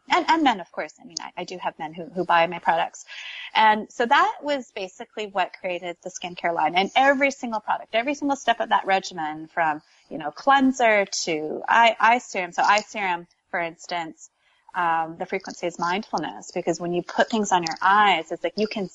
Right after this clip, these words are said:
you know how, like, sometimes, like, you look, but you don't really see? Like, I'm like, "No, because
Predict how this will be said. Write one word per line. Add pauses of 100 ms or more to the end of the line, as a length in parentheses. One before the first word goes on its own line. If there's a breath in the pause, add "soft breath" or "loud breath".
(200 loud breath)
you
know
how,
like,
sometimes,
like,
you
look,
but
you
don't
really
see? (580 loud breath)
Like,
I'm
like,
"No,
because